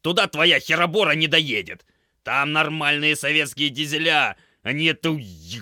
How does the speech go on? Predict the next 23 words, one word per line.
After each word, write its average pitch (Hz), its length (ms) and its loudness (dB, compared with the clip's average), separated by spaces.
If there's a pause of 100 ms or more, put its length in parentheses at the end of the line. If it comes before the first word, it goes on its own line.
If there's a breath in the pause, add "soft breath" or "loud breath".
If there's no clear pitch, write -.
(1300 soft breath)
Пошёл 214 280 -2
нахрен 143 400 -2
отсюда, 143 440 -4
и 143 40 0
чтоб 147 240 -4
я 165 120 2
это 165 160 -2
корыто 185 400 -2
тут 110 220 -12
не 165 240 -2
видел!» 143 520 -2 (840)
Запустил 87 560 -14
в 139 60 -18
него 120 220 -14
ключом 85 560 -14
дед. 71 280 -20 (580)
Незнакомец 107 760 -14
резко 95 360 -12
пригнулся, 143 720 -14
пропуская 151 580 -14
ключ 151 300 -14
над 139 160 -14
головой, 139 540 -8